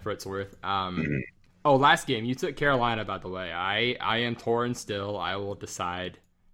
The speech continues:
Speaker 1: tomorrow. <laughs>
Speaker 2: I just, yeah, I, I kinda just feel like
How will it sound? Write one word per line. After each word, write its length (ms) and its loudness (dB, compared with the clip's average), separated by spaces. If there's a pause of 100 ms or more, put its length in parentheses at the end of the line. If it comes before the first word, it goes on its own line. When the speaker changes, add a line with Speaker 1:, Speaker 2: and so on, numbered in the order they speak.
(160)
Speaker 1:
tomorrow. 520 0 (280)
<laughs> 280 -4
Speaker 2:
I 120 8
just, 540 2
yeah, 240 8
I, 240 6
I 120 6
kinda 260 4
just 300 2
feel 600 6
like 580 6